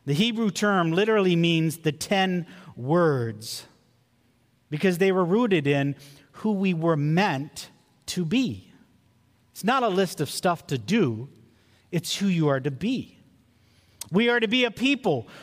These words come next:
who love God with all our being and love others as ourselves.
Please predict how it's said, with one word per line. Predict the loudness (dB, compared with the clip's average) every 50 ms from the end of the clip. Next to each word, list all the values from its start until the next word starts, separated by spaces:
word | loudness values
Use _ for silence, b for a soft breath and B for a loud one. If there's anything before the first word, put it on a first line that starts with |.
| B
who | 0 2 4 4
love | 4 4 4 4 4 2 0 -2 -2 0
God | 2 2 4 2 2 0 0
with | 0 0 0
all | 2 2 2 2 2 2
our | 0 0
being | -2 0 2 2 4 4 4 2 2 0 B B B B B
and | -2 -2 -2 0 0 2
love | 2 2 0 -2 -6
others | -4 -2 -2 -2 0 0 0 0 0 -2
as | -4 -2 0 0 0 -2 -4 -4
ourselves. | -2 0 0 0 -2 -2 0 0 2 2 2 2 0 -2 -6